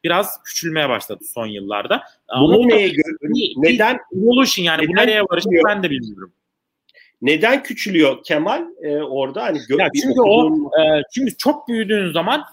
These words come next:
Speaker 1: e, artık şey oluyorsun. Muhtemelen biraz hantallaşıyorsun.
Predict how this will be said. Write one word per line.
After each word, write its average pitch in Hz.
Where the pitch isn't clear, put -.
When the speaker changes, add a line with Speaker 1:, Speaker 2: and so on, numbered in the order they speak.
Speaker 1:
e, 127
artık 175
şey 294
oluyorsun. 143
Muhtemelen 208
biraz 233
hantallaşıyorsun. 214